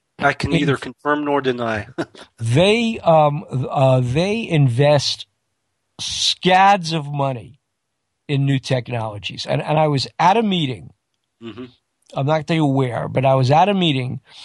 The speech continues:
Speaker 2: where a company that had developed a cloaking device, and they're a cloaking device is being
Speaker 1: Yeah.
Speaker 2: tested at,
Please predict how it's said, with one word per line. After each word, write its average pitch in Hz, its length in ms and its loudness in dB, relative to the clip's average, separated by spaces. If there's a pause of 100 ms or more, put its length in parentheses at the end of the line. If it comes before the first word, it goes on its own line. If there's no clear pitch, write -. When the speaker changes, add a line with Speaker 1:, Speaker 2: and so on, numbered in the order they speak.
(260)
Speaker 2:
where 147 500 2 (180)
a 143 180 -2
company 143 880 0
that 160 200 0
had 151 280 2
developed 151 560 2
a - 20 -4
cloaking 196 580 -2
device, 117 400 -4
and 135 120 0
they're 170 120 2
a 185 80 -2
cloaking 208 480 0
device 156 400 2
is 127 120 -4
being 147 300 -4
Speaker 1:
Yeah. 123 100 2
Speaker 2:
tested 147 420 -2
at, 143 240 0